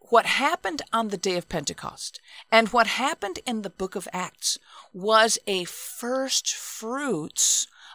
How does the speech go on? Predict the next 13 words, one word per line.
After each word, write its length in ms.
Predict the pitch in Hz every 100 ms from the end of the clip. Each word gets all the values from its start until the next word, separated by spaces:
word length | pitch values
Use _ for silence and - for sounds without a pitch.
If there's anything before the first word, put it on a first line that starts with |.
| -
of 220 | 165 143
the 120 | 156
harvest 920 | 151 - 226 277 330 - 160 - - 165
that 160 | 143
is 160 | 127 -
now 480 | 131 139 180 196 208
going 180 | 160 165
to 160 | - 147
come 320 | - 170 180
in, 260 | 185 156 151 - - - _
in 180 | 214 247
its 200 | 269 -
fullness. 720 | - 220 220 196 135 - -